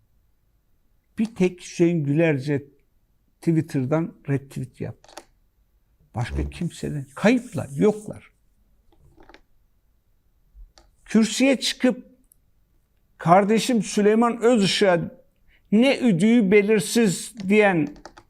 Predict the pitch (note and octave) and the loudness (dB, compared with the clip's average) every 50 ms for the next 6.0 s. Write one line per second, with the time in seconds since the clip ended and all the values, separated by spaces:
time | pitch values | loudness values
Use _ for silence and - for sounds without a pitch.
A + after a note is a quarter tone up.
0 | _ _ - - - F#3 F#3 G3 G#3 G#3+ G#3+ F3+ D#3 E3 F#3 G#3 G#3+ G3+ F#3 E3+ | _ _ -10 -2 0 2 4 4 4 2 2 0 0 0 2 2 2 2 2 0
1 | D3 - - F3 G3 G#3+ A#3 G3+ F#3 F#3+ E3+ F3 E3+ E3+ E3+ E3 C#3+ - E3+ D#3+ | 0 -2 0 2 4 4 4 2 0 0 0 0 2 2 0 0 -2 -2 -2 -2
2 | D#3 D#3 - A#3 B3 B3 C#4+ C#4 A3+ A3 C4+ - _ _ _ _ _ _ _ _ | -2 -2 -2 -2 -2 -2 -2 -2 -2 -4 -6 -12 _ _ _ _ _ _ _ _
3 | _ _ _ _ _ _ _ _ _ _ _ _ _ _ _ _ _ _ _ _ | _ _ _ _ _ _ _ _ _ _ _ _ _ _ _ _ _ _ _ _
4 | _ _ _ _ _ _ _ _ _ _ _ _ _ _ _ - - E3+ E3+ E3 | _ _ _ _ _ _ _ _ _ _ _ _ _ _ _ -6 -2 0 0 2
5 | F3+ F3+ F3 F3+ - F3 F3 F3 F3 E3+ F3 E3 F3 G3+ A3+ A3+ A#3 A#3 - _ | 2 0 0 0 -2 -2 0 0 0 0 0 0 0 0 0 0 -2 -4 -8 _
6 | _ | _